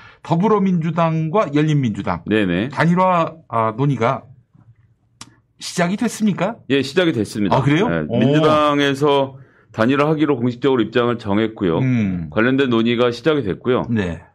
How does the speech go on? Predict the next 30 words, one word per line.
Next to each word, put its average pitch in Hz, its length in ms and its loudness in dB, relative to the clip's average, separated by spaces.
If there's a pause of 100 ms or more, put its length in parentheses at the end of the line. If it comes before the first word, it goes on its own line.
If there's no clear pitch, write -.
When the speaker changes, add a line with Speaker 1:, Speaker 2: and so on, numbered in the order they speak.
(120)
Speaker 2:
아직 117 220 0
뭐 143 100 2
미팅을 151 420 0
하거나 156 580 2 (100)
룰을 127 360 2
조율한 127 380 2
건 143 140 0
아닌데 95 500 0
Speaker 1:
네. 87 240 -4 (300)
Speaker 2:
기본적으로 151 640 2
큰 185 240 -2
틀에서 160 440 0
단일화를 131 460 0
하자는 143 600 0
큰 180 200 0
의견에는 123 540 2
뜻을 156 200 0
같이 113 200 0
모았기 98 380 0
때문에 107 400 0
Speaker 1:
음. 107 640 0 (160)
Speaker 2:
예, 107 60 0
뭐 131 160 2
전 156 180 2
어렵지 160 360 2
않을 107 200 0
거라고 120 260 0
생각합니다. 120 600 -2
Speaker 1:
음. 95 480 -2 (180)
Speaker 2:
그리고 139 260 2